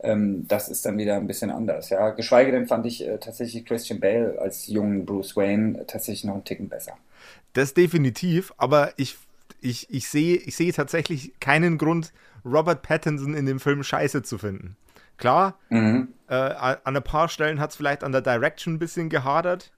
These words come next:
Speaker 2: aber
Speaker 1: Mhm.
Speaker 2: die meiste Zeit wa-, war, war der, war der echt solide als junger
Speaker 1: Mhm.
Speaker 2: Bruce. Muss ich,
Speaker 1: Mhm.
Speaker 2: muss ich gan-, muss ich neidlos gestehen, ähm, ist,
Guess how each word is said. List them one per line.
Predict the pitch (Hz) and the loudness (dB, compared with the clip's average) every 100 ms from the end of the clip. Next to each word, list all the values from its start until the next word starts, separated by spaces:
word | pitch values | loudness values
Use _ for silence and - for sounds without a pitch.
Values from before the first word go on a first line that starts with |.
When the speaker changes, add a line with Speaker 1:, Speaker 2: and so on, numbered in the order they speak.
| _ _ _ - | _ _ _ 0
Speaker 2:
aber | 117 131 | 4 4
Speaker 1:
Mhm. | 147 147 | 4 0
Speaker 2:
die | 110 | -4
meiste | 110 107 147 | -2 -4 -4
Zeit | 160 156 160 | -2 -2 -4
wa-, | - | -12
war, | 101 123 139 - | -2 0 0 0
war | 113 135 | 0 2
der, | 135 131 135 117 | 2 2 0 0
war | |
der | 117 113 - | 2 0 -2
echt | 123 - | -8 -8
solide | 143 156 202 285 113 98 _ _ _ | -4 0 2 2 2 0 _ _ _
als | 110 104 | -2 -2
junger | 123 113 120 | 0 4 6
Speaker 1:
Mhm. | 156 - | 6 4
Speaker 2:
Bruce. | 95 - - _ - | -2 -10 -20 _ -10
Muss | 135 156 196 | -4 -2 -2
ich, | 165 - | -4 6
Speaker 1:
Mhm. | 120 120 165 - | 6 8 4 -2
Speaker 2:
muss | 131 165 | -2 0
ich | 180 - | 0 2
gan-, | 165 - | 0 0
muss | 143 175 175 | -2 -2 -2
ich | 147 | -2
neidlos | 131 160 196 170 185 - | 0 0 0 0 0 0
gestehen, | 156 - 147 156 214 277 - _ _ _ _ 147 | -4 -4 0 0 0 -4 -12 _ _ _ _ 0
ähm, | 143 147 147 151 151 - | 4 4 2 0 -4 0
ist, | 170 165 - - | 2 2 0 -14